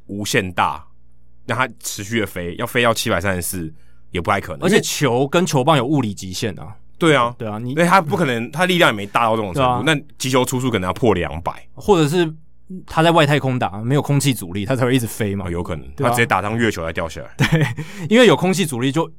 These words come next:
Speaker 2: 一定很难，就是飞那么远这样子。但我记得我在玩电动玩具的时候，我每次都 Polo Grounds，然后就会觉得到底打不打得出中外野全垒打。我自己玩游戏是还没有打出过中外野在 Polo Grounds 的全垒打。
Speaker 1: 哦，所以如果大家有玩 The Show，哦，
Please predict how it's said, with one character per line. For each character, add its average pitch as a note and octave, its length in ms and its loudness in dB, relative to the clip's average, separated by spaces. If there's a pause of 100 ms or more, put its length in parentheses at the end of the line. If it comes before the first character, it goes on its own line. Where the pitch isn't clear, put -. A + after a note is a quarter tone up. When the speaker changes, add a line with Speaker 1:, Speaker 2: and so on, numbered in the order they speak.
Speaker 2:
一 C3+ 100 -4
定 C#3+ 240 2
很 G#2 220 -6
难， F#2 240 -10
就 A#2 80 -8
是 A#2 160 -2
飞 G#2+ 240 -4
那 A2+ 100 -2
么 G#2 120 -2
远 F#2+ 280 -12
这 - 100 -16
样 - 140 -18
子。 - 160 -16 (320)
但 D#3+ 260 2 (300)
我 C3+ 100 -4
记 A3+ 140 0
得 F3+ 100 6
我 B2+ 60 0
在 D#3+ 140 2
玩 A#2 300 2
电 C#3 140 4
动 C3 120 4
玩 G#2 120 2
具 A2+ 140 -4
的 G2+ 80 -2
时 G#2 80 -4
候， A2 60 0
我 A#2+ 40 0
每 B2+ 140 2
次 C3 140 -2
都 B2 260 2
Polo B2+ 320 0
Grounds， A#2 480 0
然 A#2 100 -4
后 C3 80 2
就 C3 60 2
会 C#3 80 6
觉 A#2+ 180 -2
得 A2+ 300 -4 (800)
到 E3+ 120 6
底 C3+ 80 6
打 G#2 160 -4
不 A#2 60 -4
打 G#2+ 160 0
得 G#2+ 60 -4
出 A#2+ 240 -6
中 A#2+ 160 -2
外 A#2+ 120 2
野 G#2+ 100 -2
全 G2+ 160 -8
垒 G2 100 -8
打。 F#2 180 -8
我 A2+ 120 -4
自 D#3+ 160 -4
己 A#2 240 -2
玩 A#2+ 300 0
游 B2+ 140 2
戏 C3+ 200 2
是 A#2 140 2
还 A#2 100 2
没 A2 100 4
有 A2+ 100 4
打 F#2 160 -2
出 G#2+ 140 -6
过 A2+ 120 -2
中 A2 140 -2
外 G#2+ 140 0
野 E2+ 160 -4
在 A2 140 -4
Polo G#2+ 240 0
Grounds G2+ 300 -4
的 D#2+ 60 -10
全 D#2 180 -10
垒 D#2 100 -10
打。 D#2+ 100 -8
Speaker 1:
哦， G2+ 100 0
所 C#3+ 160 4
以 D3+ 40 6
如 C#3+ 80 4
果 C3+ 100 6
大 C3 80 8
家 C3 100 8
有 A2 100 4
玩 F#2 260 -2
The F2+ 100 -4
Show， D#2+ 300 -4
哦， - 40 -16